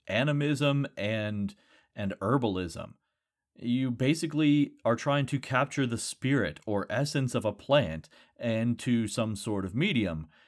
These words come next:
in this case, water, oil, or alcohol. It actually reminds me a lot of the creation and use of graveyard dirt,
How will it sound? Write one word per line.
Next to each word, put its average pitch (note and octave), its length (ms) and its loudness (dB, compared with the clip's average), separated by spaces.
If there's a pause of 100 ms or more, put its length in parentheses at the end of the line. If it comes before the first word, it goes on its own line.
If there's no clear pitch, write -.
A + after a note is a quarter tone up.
(160)
in G#2 100 -6
this A2+ 180 -4
case, A2+ 480 -2 (180)
water, A2+ 640 4 (260)
oil, F#2+ 600 -2
or G2+ 200 -6
alcohol. G2+ 600 -2 (1000)
It B2+ 100 -2
actually G#3 440 0
reminds C3 480 0
me B2 80 0
a G2+ 80 0
lot G2 500 2
of G#2 140 -2
the A#2 100 -2
creation D#3 760 -2 (260)
and A#2+ 220 -2
use B2+ 580 -2
of F#2+ 160 -2
graveyard A2 680 -2
dirt, - 340 -10